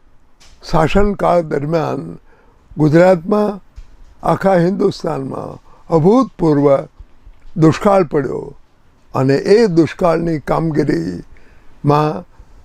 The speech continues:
અમરસિંહ ચૌધરીએ સૌથી મોટી અને સૌથી સુંદર કામગીરી બના-, બજાવી. નર્મદાનો અતિશય ગૂંચવાયેલો પ્રશ્ન, એના ઉકેલ માટે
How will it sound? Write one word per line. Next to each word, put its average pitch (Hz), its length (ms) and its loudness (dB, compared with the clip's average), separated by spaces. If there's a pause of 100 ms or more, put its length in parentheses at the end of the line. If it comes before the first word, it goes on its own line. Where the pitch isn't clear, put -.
(260)
અમરસિંહ 196 520 4
ચૌધરીએ 156 800 0 (840)
સૌથી 202 400 2
મોટી 160 600 0 (320)
અને 156 240 2
સૌથી 180 440 2
સુંદર 156 420 0
કામગીરી 139 540 -2
બના-, 123 340 -2
બજાવી. 123 540 -2 (1300)
નર્મદાનો 190 880 2 (380)
અતિશય 208 500 2
ગૂંચવાયેલો 180 800 2
પ્રશ્ન, 160 480 -2 (760)
એના 165 260 2
ઉકેલ 233 500 2
માટે 151 680 -2